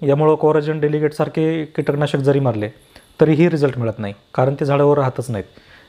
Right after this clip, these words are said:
आणि हे रासायनिक खत आपण जेवढे वापरू, तेवढंच आपल्याला result कमी मिळतो आणि खर्च जास्त वाढतो, कारण त्या किडांची प्रतिकारक क्षमता एवढी होती की ते कोराजेन पण सहन करू शकतात.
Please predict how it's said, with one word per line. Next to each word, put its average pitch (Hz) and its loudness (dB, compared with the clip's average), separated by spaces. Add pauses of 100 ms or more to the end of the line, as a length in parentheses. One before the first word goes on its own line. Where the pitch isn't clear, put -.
आणि 147 2 (920)
हे 160 6
रासायनिक 170 0
खत 170 0
आपण 165 -2
जेवढे 160 0
वापरू, 135 -2 (340)
तेवढंच 143 2
आपल्याला 147 0
result 139 0
कमी 139 -2
मिळतो 135 0
आणि 143 -4 (600)
खर्च 147 2
जास्त 131 0
वाढतो, 110 -2 (600)
कारण 143 2
त्या 151 2
किडांची 160 0
प्रतिकारक 160 0
क्षमता 156 -2
एवढी 147 0
होती 147 0
की 151 -6
ते 170 -2
कोराजेन 151 0
पण 147 -2
सहन 127 -2
करू 120 -4
शकतात. - -8